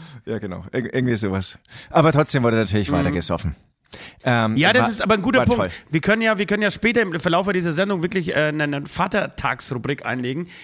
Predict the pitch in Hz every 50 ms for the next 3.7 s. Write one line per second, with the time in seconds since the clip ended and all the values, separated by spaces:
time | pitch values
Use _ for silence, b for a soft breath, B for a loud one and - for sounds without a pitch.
0 | B B B - 127 131 - 180 202 214 208 185 190 190 156 151 175 175 185 170
1 | - - - - - - 160 185 208 - 214 214 175 - 175 165 160 - 160 165
2 | 208 - - - 196 175 185 - 190 196 202 202 214 220 202 202 147 165 175 170
3 | - 180 165 170 175 160 170 - 98 123 170 - 113